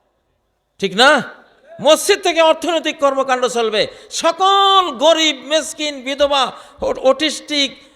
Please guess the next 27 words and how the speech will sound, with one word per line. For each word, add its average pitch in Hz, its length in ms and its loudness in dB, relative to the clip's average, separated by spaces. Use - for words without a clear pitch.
এম, 226 160 -8
প্রতিবন্ধীর 285 680 2
লিস্টে 247 480 -4
থাকবে 285 280 0
মসজিদে, 226 440 0
মসজিদ 285 420 0
থেকে 277 200 0
টাকা 226 260 0
যাবে 202 200 0
তাদের 180 260 0
ঘরে 156 240 -4
ঘরে 135 200 -8
ইনশাআল্লাহ, 143 500 -12
ঠিক 247 220 4
নয় 277 180 8
কি? 247 180 4
ডেভিল 247 440 0
কারা 302 260 2
কারা 302 280 0
আছে 294 240 0
মসজিদের 285 420 -2
ইমাম 285 320 0
খতিবের 277 360 -4
কাছে 262 200 0
লিস্ট 233 300 -6
থাকবে 170 320 -2
যে 190 180 0